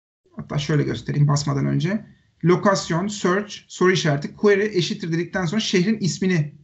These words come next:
vermem gerekiyor. Londra için buna bastığım zaman hangi bilgiler var? İşte başlık Londra, şey, e,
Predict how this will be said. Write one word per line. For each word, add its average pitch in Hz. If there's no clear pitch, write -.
vermem 135
gerekiyor. 120
Londra 208
için 156
buna 208
bastığım 147
zaman 170
hangi 214
bilgiler 143
var? 185
İşte -
başlık 170
Londra, 170
şey, -
e, 139